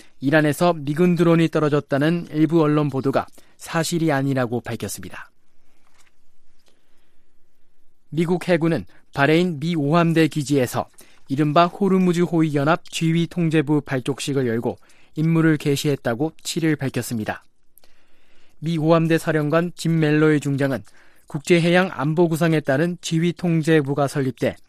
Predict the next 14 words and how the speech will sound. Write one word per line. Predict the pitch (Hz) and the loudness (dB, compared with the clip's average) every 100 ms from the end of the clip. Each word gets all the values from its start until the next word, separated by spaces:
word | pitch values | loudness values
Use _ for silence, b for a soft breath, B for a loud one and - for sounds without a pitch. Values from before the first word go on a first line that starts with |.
| b b b b - | b b b b 0
엘빈 | 147 156 156 | 2 2 2
홀지 | 160 147 | 2 0
소장이 | 143 156 143 147 175 - | -2 -2 0 0 -2 -4
첫 | - 185 180 _ | -6 -4 -4 _
총지휘관으로 | - 202 185 170 170 160 156 147 147 143 | -6 0 0 2 2 2 2 2 2 2
임명되는 | 135 135 131 123 160 160 | 0 -2 -2 -2 -2 -4
이정표가 | 127 127 156 - 151 143 | -6 -4 -2 -2 -2 -2
세워졌다고 | 139 135 120 - 113 110 | 0 -2 -2 -4 -4 -4
말했습니다. | 101 95 - 101 92 - _ - - b b b b b - | -4 -6 -10 -10 -12 -14 _ -20 -20 b b b b b 0
멜로이 | 156 165 156 | 2 4 2
중장은 | 147 143 147 113 - b b b b | 2 0 0 -2 -6 b b b b
중요한 | - 156 160 180 175 | -2 2 2 2 0
이 | 175 | -2
해로에서 | 139 160 151 131 - | 0 2 2 2 -2